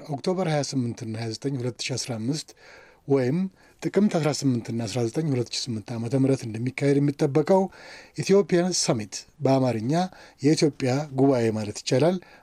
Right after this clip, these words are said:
መነሻው በሀገሪቱ የሚታየው ፈጣን የኢኮኖሚ እድገትና የውጭ ባለሀብቶች በዚህ ምጣኔ ሀብታዊ እድገት ውስጥ ለመሳተፍ ያላቸው ብርቱ ፍላጎት እንደሆነ የዘ ኢኮኖሚስት የሁነቶች ወይንም ኤቨንስ የመርሃ ግብር ኃላፊ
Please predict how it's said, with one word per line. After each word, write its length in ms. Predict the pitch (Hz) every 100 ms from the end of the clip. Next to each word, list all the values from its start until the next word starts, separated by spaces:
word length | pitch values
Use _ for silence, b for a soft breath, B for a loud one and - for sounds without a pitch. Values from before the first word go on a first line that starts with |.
| B
መነሻው 520 | 160 202 196 135 170 180
በሀገሪቱ 520 | 156 151 156 147 139
የሚታየው 600 | 143 127 120 131 113 143
ፈጣን 420 | - 139 - 170 175 b b -
የኢኮኖሚ 420 | 165 175 185 156
እድገትና 440 | 139 127 - 101 127 175 190 B B B
የውጭ 260 | 120 127 -
ባለሀብቶች 580 | 131 131 127 135 170 165
በዚህ 280 | - 135 127
ምጣኔ 280 | 117 131 120
ሀብታዊ 320 | 120 - 120
እድገት 280 | 117 113 127
ውስጥ 200 | 175 - - b b
ለመሳተፍ 640 | 139 180 214 - 160 143 143
ያላቸው 520 | 123 117 110 - 170 165 B B -
ብርቱ 180 | 165 165
ፍላጎት 460 | 160 147 123 110 110
እንደሆነ 380 | 113 110 113 143 165 160 B B B
የዘ 200 | 131 123
ኢኮኖሚስት 540 | 175 196 175 165 - - - _ _ -
የሁነቶች 540 | 143 170 170 139 117 -
ወይንም 280 | 131 123 180 - b b
ኤቨንስ 380 | 165 165 165 160 -
የመርሃ 360 | 147 143 151 143
ግብር 240 | 123 120
ኃላፊ 300 | 120 117 110